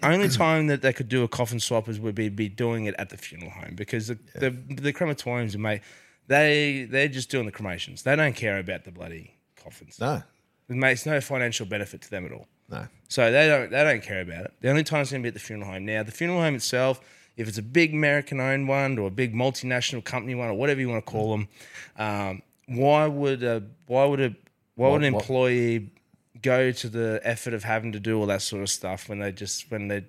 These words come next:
Speaker 1: all, they're, they're working there for wages?
Speaker 2: Yeah.
Speaker 1: There's
Speaker 2: And
Speaker 1: no financial benefit to them at all.
Speaker 2: No. And it,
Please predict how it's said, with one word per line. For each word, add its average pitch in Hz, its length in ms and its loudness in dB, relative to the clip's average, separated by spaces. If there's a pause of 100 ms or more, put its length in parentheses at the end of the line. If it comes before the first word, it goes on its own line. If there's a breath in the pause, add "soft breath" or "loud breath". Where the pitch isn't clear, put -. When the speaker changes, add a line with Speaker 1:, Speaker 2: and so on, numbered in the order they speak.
Speaker 1:
all, 120 160 -6 (100)
they're, 123 120 -4 (180)
they're 123 140 -4
working 127 240 -2
there 107 80 -4
for - 120 -14
wages? 82 420 -14 (120)
Speaker 2:
Yeah. 165 280 -4
Speaker 1:
There's 113 140 -2
Speaker 2:
And 143 80 6
Speaker 1:
no 160 140 8
financial 143 480 0
benefit 117 400 -2
to - 60 -14
them 110 180 0
at 92 60 -2
all. 78 180 -8
Speaker 2:
No. 78 200 -2 (180)
And 143 120 2
it, 165 240 -2